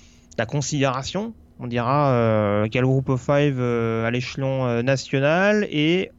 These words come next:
on avait très clairement une finale, euh, d'A A C Ouest avant l'heure, parce qu'on va en parler un petit peu, euh, tout à l'heure, donc pour clôturer, euh, pour clore le dossier de ce match-là.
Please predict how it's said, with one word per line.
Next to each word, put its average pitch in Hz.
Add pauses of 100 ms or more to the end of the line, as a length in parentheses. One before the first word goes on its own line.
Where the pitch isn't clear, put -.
(220)
on 165 (100)
avait 143
très 147
clairement 147
une 139
finale, 165 (440)
euh, 117
d'A 135
A 143
C 147
Ouest 151 (140)
avant 147
l'heure, 214
parce 131
qu'on 147
va 127
en 120
parler 127
un 131
petit 135
peu, 131
euh, 120
tout 120
à 123
l'heure, 131
donc 113
pour 117
clôturer, 120
euh, 104
pour 113
clore 135
le 123
dossier 127
de 113
ce 113
match-là. 120